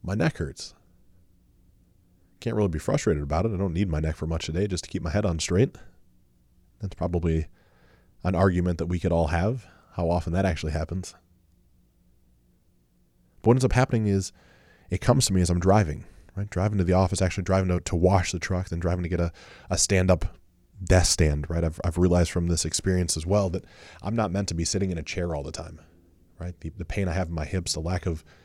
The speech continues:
mobility that I have in my hips, the lack of functionality that I have in my quads and in my lower stomach, it's all because for lifetimes I've supposed to been out walking, like, gathering, hunting, looking for things. So I realize I can at least stand up to start with.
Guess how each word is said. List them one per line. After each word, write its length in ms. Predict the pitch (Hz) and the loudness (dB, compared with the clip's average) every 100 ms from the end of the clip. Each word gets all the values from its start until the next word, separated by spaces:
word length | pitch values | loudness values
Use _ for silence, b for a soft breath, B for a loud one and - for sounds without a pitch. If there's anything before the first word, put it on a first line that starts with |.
| B B - | B B -2
mobility 380 | 90 98 104 | 2 4 4
that 100 | 101 | 4
I 40 | 95 | 2
have 160 | 98 | 0
in 60 | 95 | -2
my 120 | 92 | -4
hips, 240 | 85 95 - | -4 -6 -6
the 60 | |
lack 260 | 82 95 101 | -4 -4 -4
of 80 | 85 | -4
functionality 560 | 107 95 87 92 95 | -2 -2 -2 0 0
that 80 | 87 | 0
I 60 | 85 | -2
have 180 | 92 | -4
in 80 | 87 | -4
my 120 | 76 | -8
quads 340 | 78 - 101 82 | -6 -2 -2 -2
and 80 | 85 | -6
in 40 | |
my 100 | 80 | -6
lower 260 | 90 101 90 | -2 -2 -2
stomach, 420 | - 104 101 - b b b b b b b b b _ _ _ | -2 0 0 -4 b b b b b b b b b _ _ _
it's 100 | - | -6
all 100 | 82 | -4
because 300 | 104 98 87 | 0 0 -2
for 360 | - 85 78 - _ _ _ _ | 0 -2 -2 -10 _ _ _ _
lifetimes 800 | - 85 110 127 - 92 90 90 | -4 0 2 2 0 -2 0 0
I've 160 | 87 92 | -2 -2
supposed 380 | 101 - 98 - | -2 0 -2 -2
to 80 | 85 | -2
been 400 | 90 87 85 82 - | -2 -2 -4 -8 -2
out 260 | 95 95 | 0 0
walking, 600 | - 90 92 - 78 80 85 | 0 0 0 -2 -10 -14 -16
like, 140 | 90 - _ | -18 -20 _
gathering, 460 | - 87 82 - | -2 -2 -2 -8
hunting, 480 | 87 - 95 90 78 | -14 -6 -6 -4 -10
looking 380 | 82 107 - 85 | -2 -2 0 -6
for 100 | 85 | -8
things. 440 | 80 80 80 - - - - _ - - b b b b b b | -10 -14 -16 -20 -20 -20 -20 _ -20 -20 b b b b b b
So 140 | - | -6
I 20 | 110 | -4
realize 240 | 135 104 | 0 0
I 60 | 90 | 0
can 100 | 92 | 0
at 60 | |
least 160 | 101 - | 0 0
stand 260 | - 82 | 0 0
up 120 | 85 - | 0 -2
to 100 | 82 | -6
start 200 | - 104 | -8 -10
with. 220 | - | -16